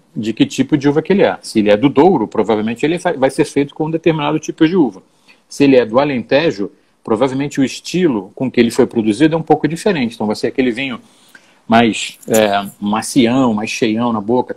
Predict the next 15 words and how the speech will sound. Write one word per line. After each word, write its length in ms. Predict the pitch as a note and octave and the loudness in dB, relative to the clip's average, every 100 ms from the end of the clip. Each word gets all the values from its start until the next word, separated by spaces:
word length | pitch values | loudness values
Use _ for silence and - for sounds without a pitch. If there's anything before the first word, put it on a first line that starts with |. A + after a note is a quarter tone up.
| _ | _
provavelmente 560 | A2+ G#2+ A#2+ A2 G#2+ - | 0 2 2 2 -2 -6
com 120 | A2+ | -6
teor 200 | A2+ A2 | -2 -2
alcoólico 420 | G2 A2+ G#2+ G#2 | 0 0 -2 -2
um 40 | G#2+ | -2
pouquinho 460 | D3+ D3+ F3+ E3 | -2 -2 -2 0
mais 180 | B2+ A2+ | 0 2
elevado, 540 | B2+ F#2+ G#2+ C#3 G#2+ | 2 4 2 2 0
né? 140 | A2 - _ - _ | -4 -6 _ -20 _
Já 160 | G2 G#2 | 0 0
que 80 | A2+ | 0
a 40 | |
gente 220 | G2+ G#2+ - | -2 -2 -2
tá 100 | G#2+ | 2
aí 260 | G#2+ A2 | 4 2